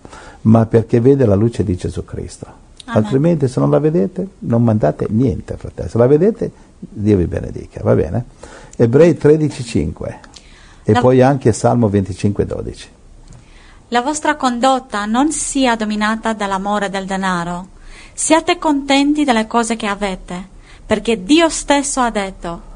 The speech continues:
Speaker 2: "Io non ti lascerò e non ti abbandonerò."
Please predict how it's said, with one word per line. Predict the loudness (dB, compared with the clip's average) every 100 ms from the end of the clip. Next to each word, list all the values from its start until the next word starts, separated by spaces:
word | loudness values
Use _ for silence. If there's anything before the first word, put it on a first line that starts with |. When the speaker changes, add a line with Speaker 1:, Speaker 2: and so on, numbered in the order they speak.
| -12 -2
Speaker 2:
"Io | 0 0 2
non | 2 2
ti | 0
lascerò | -6 -8 -8 -6 -6 -10 -16 -20 -8
e | -2
non | 2 2 2 2
ti | 0
abbandonerò." | -2 -2 -4 -6 -6